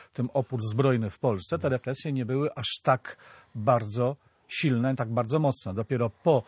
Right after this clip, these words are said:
zniszczeniu tego oporu, po likwidacji, kiedy komuniści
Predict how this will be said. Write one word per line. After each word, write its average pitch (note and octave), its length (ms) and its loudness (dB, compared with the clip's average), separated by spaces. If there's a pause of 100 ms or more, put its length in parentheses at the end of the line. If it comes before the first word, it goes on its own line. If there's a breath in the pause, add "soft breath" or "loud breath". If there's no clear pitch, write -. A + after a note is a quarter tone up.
(140 soft breath)
zniszczeniu C#3 520 0
tego A#2 240 -2
oporu, G#2 260 -6
po C3+ 140 -2
likwidacji, C#3+ 680 2 (360 loud breath)
kiedy A#2 220 -2
komuniści C3+ 560 -2